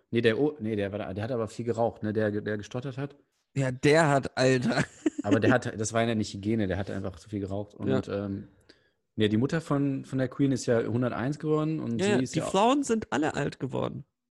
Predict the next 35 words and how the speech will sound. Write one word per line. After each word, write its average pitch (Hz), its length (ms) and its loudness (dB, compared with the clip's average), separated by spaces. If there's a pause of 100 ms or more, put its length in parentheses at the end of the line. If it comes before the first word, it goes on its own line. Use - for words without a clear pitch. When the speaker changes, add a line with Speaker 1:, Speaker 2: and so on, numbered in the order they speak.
(160)
Speaker 1:
Ja, 95 260 2
aber 92 180 -2
sein 98 160 0
Vater 120 220 -2
ist 101 80 -10
ja 104 120 -4
auch 139 180 -2
schon 98 320 -4
neunundneunzig 98 560 -4
jetzt. - 240 -12 (1120)
Also 98 280 -6 (920)
Speaker 2:
Ja, 139 340 -2
aber 127 400 2
so, 123 380 -2
wie 127 260 0
alt 127 180 4
ist 123 200 -4
sie? 156 360 0
Ist 127 180 -6
sie 160 120 0
nicht 269 260 -2
älter? - 260 -2 (680)
Speaker 1:
Nee, 95 220 -2
sie 98 120 -4
ist - 300 -10 (580)
vierundneunzig, 95 520 -4
glaub 90 180 -10
ich. - 160 -18 (340)
Speaker 2:
Ach, - 180 -16
krass. - 440 -8
Speaker 1:
Ja. - 80 -16 (2500)
Speaker 2:
Sie 131 220 2
ist 123 120 0
Speaker 1:
Ja. 104 60 -2
Speaker 2:
neunzehnhundertsechsundneunzig. 135 1500 0